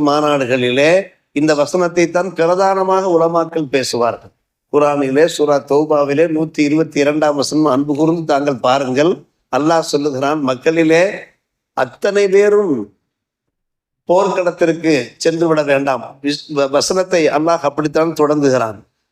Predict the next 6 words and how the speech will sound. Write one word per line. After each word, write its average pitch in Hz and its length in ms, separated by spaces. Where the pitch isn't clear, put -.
அதே 175 400
சமயத்துல 147 800
ஒவ்வொரு 175 840
கூட்டத்திலிருந்தும் 175 1000
ஒரு 156 220
சாரார், 160 720